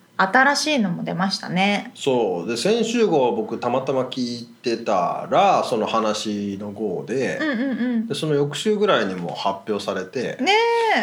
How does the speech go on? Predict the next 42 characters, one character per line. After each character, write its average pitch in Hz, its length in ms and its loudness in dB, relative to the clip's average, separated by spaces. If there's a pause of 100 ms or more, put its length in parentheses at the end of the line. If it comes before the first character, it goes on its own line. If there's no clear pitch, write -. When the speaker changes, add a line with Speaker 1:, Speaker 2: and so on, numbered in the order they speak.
(140)
Speaker 1:
え。 - 20 -8
Speaker 2:
iPhone 101 540 -4 (100)
Ten 92 560 -6 (500)
S - 540 -4
と、 - 840 -20
Speaker 1:
エ 196 40 -4
ッ 131 140 -2
ク 117 40 -2
ス - 240 -4
エ 208 60 -2
ス - 120 -6
と - 80 -6
エ 185 40 -2
ッ - 20 -4
ク 180 100 -10
ス - 160 -4
ア - 100 2
ー 262 100 2
ル？ - 80 -2
Speaker 2:
テ 117 100 0
ン 110 240 -6
ア 113 220 2
ー 87 80 -6
ル 87 60 -10
と、 - 120 -4
Speaker 1:
う 226 60 4
ん - 20 4
う 247 60 2
ん。 208 540 0 (1120)
Speaker 2:
あ - 80 -12
と - 140 -20
テ - 120 -12
ン 110 120 -2
エ 104 100 -2
ス - 120 -6
Max。 - 640 -6 (600)
Speaker 1:
わ 180 160 -4
か 180 200 -4
ん 190 80 -8
な 185 140 -2
い。 180 40 0
難 180 160 0